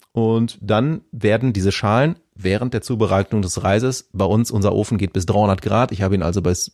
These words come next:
bei dreihundert Grad, äh, diese Schalen erhitzt.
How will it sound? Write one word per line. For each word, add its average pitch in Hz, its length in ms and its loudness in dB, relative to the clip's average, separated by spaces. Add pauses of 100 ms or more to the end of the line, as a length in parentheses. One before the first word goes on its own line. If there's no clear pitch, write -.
(120)
bei 90 140 0
dreihundert 98 400 0
Grad, 92 360 -2 (260)
äh, 92 120 0
diese 95 180 0
Schalen 113 420 0
erhitzt. - 460 -2